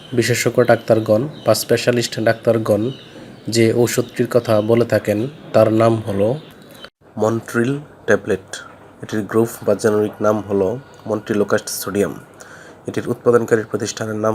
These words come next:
হচ্ছে অ্যারিস্টো ফার্মা লিমিটেড। মন্ট্রিল ট্যাবলেট যেটি বাচ্চাদের জন্য, সেটির প্রতি পিস ট্যাবলেটের দাম সাত টাকা এবং চার মিলিগ্রাম, এবং যেটির মাত্রা পাঁচ মিলিগ্রাম, সেটির প্রতি পিসের দাম আট টাকা,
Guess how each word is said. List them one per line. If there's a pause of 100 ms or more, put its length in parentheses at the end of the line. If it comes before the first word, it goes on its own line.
(120)
হচ্ছে (220)
অ্যারিস্টো
ফার্মা (200)
লিমিটেড। (880)
মন্ট্রিল
ট্যাবলেট (300)
যেটি
বাচ্চাদের
জন্য, (200)
সেটির
প্রতি
পিস (120)
ট্যাবলেটের
দাম (120)
সাত (120)
টাকা (200)
এবং (100)
চার
মিলিগ্রাম, (540)
এবং
যেটির
মাত্রা
পাঁচ (100)
মিলিগ্রাম,
সেটির
প্রতি
পিসের
দাম
আট (120)
টাকা,